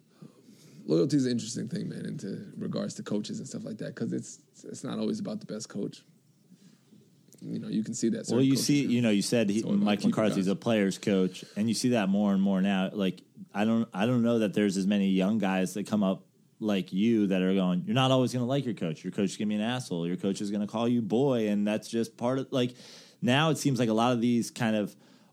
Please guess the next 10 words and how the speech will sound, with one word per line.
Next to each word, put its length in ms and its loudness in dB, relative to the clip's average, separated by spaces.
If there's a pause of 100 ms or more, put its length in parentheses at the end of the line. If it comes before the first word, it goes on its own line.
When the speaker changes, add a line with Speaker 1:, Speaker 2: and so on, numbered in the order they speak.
(120)
Speaker 2:
old 320 4
school, 640 2 (240)
hard 360 2
ass, 600 0 (160)
military 500 2
style 260 0
coaches, 560 -2 (400)
they 120 -2
show 280 2
up, 300 0